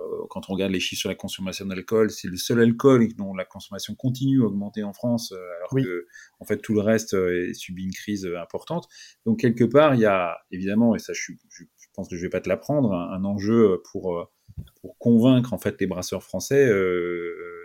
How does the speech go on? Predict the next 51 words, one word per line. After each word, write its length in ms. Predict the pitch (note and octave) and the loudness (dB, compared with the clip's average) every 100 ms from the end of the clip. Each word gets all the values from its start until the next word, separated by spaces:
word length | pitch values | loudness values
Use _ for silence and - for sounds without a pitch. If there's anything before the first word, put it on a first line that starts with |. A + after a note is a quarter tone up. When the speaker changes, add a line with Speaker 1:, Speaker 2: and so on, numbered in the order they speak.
| F2 | -12
Speaker 1:
de, 260 | F2+ E2+ E2+ | -10 -10 -12
de, 160 | E2+ F2 | -16 -16
de 100 | F2+ | -20
continuer 500 | - G2+ - A2 A#2 | -14 -14 -4 0 2
à 60 | |
soutenir 400 | G#2 F#2 - G#2+ | 0 -8 -4 -2
une 100 | G2 | -2
filière 400 | F2 F#2 F#2+ G2+ | -10 -10 -4 -4
houblonnière 440 | G2 F2 F#2+ G2 F2+ | -4 -10 -10 -8 -10
en 80 | - | -12
France, 400 | - C3+ C3 G#2 | -6 -6 -4 -6
euh, 180 | F2+ F2 _ _ | -6 -6 _ _
euh, 580 | - - E2 F2 E2+ D#2+ | -10 -8 -8 -8 -10 -10
parce 160 | D#2+ - | -12 -12
que, 260 | - A2 G#2+ | -4 2 2
effectivement, 420 | - - G2 G#2+ | 0 -14 -8 -8
sinon, 400 | - F#2+ A#2+ G#2+ | -6 -4 0 0
on 160 | F2 | -2
peut 120 | - F#2 | -8 -14
se 100 | - | -14
retrouver 360 | F2 - F#2+ | -18 -10 -4
avec 240 | G#2 F2 E2 | -2 -4 -10
un, 80 | |
un, 560 | D#2+ E2 F2+ F2 _ F2 | -16 -20 -20 -20 _ -18
un, 180 | E2+ F2 _ | -18 -18 _
un 80 | F2 | -20
phénomène, 460 | - F#2 F#2+ A2 G#2 | -18 -10 -4 -2 -2
euh, 240 | F2 E2 E2 | -6 -10 -14
bah, 100 | D#2+ | -14
similaire 360 | - F2 F#2+ | -12 -10 -8
à 60 | F2+ | -8
ce 80 | - | -12
qui 80 | |
se 60 | - | -12
passe 140 | F#2 | -10
dans 80 | F2+ | -8
le 60 | G2+ | -6
monde, 160 | C#3+ | -6
c'est-à-dire 300 | C3 - F#2 | -8 -12 -12
les, 180 | F2+ D2+ | -12 -14
les 100 | D#2+ | -18
houblonniers 320 | E2+ E2 G#3 | -20 -16 -14
qui 140 | A3 - | -14 -16
vont 120 | F2+ | -20
être 160 | - - | -20 -20
en, 100 | - - | -20 -20
en 40 | |
crise 240 | - G#2 F#2+ | -16 -12 -12
et 20 | |
en 60 | |
difficulté, 580 | F2+ F2+ - F2+ G2+ C3+ | -14 -16 -18 -18 -8 -10